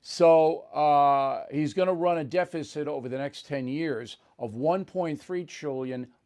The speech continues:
a year, a year. It, that means, um, the government will pay out one point three trillion more than it takes in. And Biden thinks this is responsible.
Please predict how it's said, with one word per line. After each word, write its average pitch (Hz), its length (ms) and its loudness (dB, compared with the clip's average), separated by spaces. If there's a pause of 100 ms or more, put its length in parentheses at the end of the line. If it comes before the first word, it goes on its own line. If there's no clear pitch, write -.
a 160 120 4
year, 175 400 -2 (920)
a 127 80 -2
year. 190 380 -2 (460)
It, 139 220 -8
that 151 160 0
means, 156 360 -2 (680)
um, 135 460 2
the 117 80 -8
government 170 360 -2
will 147 140 -4
pay 202 720 -4
out 160 380 2 (100)
one 175 240 -4
point 180 320 -8
three 151 220 -6
trillion 175 440 -2
more 175 300 0
than 160 100 -6
it 147 160 -6
takes 135 320 -10
in. 127 160 -8 (300)
And 160 160 -8
Biden 202 360 2
thinks - 380 -8
this 185 180 -12
is 160 160 -16
responsible. 202 640 -12